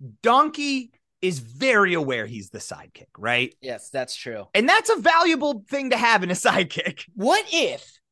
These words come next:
Speaker 2: Batman rolls up on the Joker with Donkey? Now,
Speaker 1: I thi-
Speaker 2: now, yeah, now the Joker's trying to be like, "I'm like a dog chasing his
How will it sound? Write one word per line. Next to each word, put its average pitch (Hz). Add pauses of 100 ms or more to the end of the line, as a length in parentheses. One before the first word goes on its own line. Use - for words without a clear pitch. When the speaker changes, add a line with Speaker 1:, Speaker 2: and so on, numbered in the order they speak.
(120)
Speaker 2:
Batman 294
rolls 233
up 254
on 220
the 185
Joker 160
with 190
Donkey? 269 (180)
Now, 185
Speaker 1:
I 190
thi- 185
Speaker 2:
now, 254 (340)
yeah, 247
now 226
the 214
Joker's 339
trying 285
to 240
be 247
like, 214 (220)
"I'm 233
like 285
a 302
dog 330
chasing 392
his 466